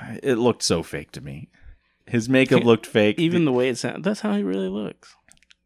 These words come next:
Speaker 1: I don't think that's not really how he looks. Like, he was way more made up than how he actually looks.
Speaker 2: I think his head deformity is real.
Speaker 1: I don't think his head deformity is real.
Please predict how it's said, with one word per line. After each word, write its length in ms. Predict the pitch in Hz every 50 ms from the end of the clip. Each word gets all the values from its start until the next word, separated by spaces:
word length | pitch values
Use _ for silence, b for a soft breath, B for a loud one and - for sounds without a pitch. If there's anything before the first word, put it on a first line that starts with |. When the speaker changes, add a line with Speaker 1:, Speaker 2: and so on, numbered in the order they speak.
| _ _ -
Speaker 1:
I 80 | - - 165
don't 100 | 170 160
think 120 | 147 139
that's 140 | 123 117 -
not 200 | 123 107 95 78
really 260 | 98 98 90 85 82 76
how 160 | 76 69 67
he 60 | 67
looks. 160 | 64 64 - 127
Like, 160 | 127 127 135
he 100 | 151 156
was 200 | 147 131 110 107
way 280 | 107 113 123 120 113 110
more 180 | 104 95 90
made 240 | 85 85 82 80 78
up 140 | 78 71 -
than 160 | - 80 76 76
how 200 | 80 78 78 76
he 100 | 71 67
actually 300 | 65 64 - - 52 50
looks. 460 | 50 50 50 - - - - - _ _ _ _ _ _ - - _ _ _ _ _ _ _ _ _ _ _ _ _ _ _ _ _ _ _ -
Speaker 2:
I 80 | 123 123
think 220 | - 147 143 135
his 200 | - 123 110 -
head 240 | - 117 107 98 87
deformity 500 | 87 - - 98 82 76 90 85 78 76 -
is 120 | - -
real. 300 | - - - - - - _ _ _ _ _ _ _ -
Speaker 1:
I 80 | 120
don't 160 | 117 107 87
think 120 | 82 78 71
his 120 | 69 -
head 140 | 76 67 -
deformity 460 | - - - - 50 50 50 - -
is 160 | - - - -
real. 220 | - - - -